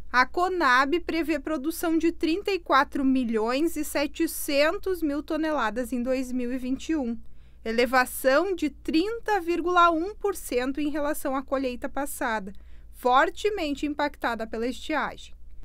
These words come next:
Nesta safra, mesmo com novos estragos causados pelo tempo seco,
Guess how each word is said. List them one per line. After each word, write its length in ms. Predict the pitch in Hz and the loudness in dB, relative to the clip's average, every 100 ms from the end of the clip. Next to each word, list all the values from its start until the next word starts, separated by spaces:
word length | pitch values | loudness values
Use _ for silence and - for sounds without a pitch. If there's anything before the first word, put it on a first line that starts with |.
| - - - | -10 -12 -4
Nesta 480 | 269 277 311 - 269 | 4 4 4 2 -2
safra, 640 | - 262 226 285 - 302 - - - | -2 0 2 2 0 -6 -8 -14 -10
mesmo 600 | 226 254 294 381 381 339 | 0 4 6 4 2 0
com 180 | 330 285 | 0 0
novos 640 | 262 247 277 339 285 247 | 2 6 6 6 2 -4
estragos 560 | 233 - 240 220 233 - | -6 -4 0 2 0 -4
causados 580 | 233 247 233 208 208 - | -2 -2 0 -2 -2 -4
pelo 240 | 233 233 | -2 -2
tempo 380 | 226 214 226 285 | -2 -2 -2 -4
seco, 500 | - 269 254 330 | -2 0 0 0